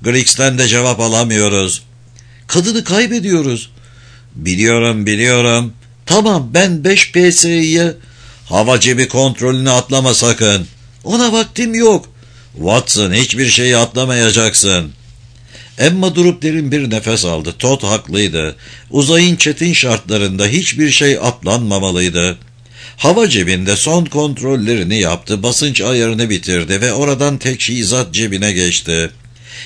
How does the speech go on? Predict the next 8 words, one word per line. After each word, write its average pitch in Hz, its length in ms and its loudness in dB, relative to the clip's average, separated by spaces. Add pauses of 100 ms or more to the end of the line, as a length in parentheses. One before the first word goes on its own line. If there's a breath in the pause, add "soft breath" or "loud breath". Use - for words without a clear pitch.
(100)
Cebe 180 300 4
girer 170 400 4
girmez 95 500 0
ilk 175 280 -2
iş 170 160 -2
olarak 156 340 0
eldivenlerini 120 880 -2
çıkardı. 90 680 -2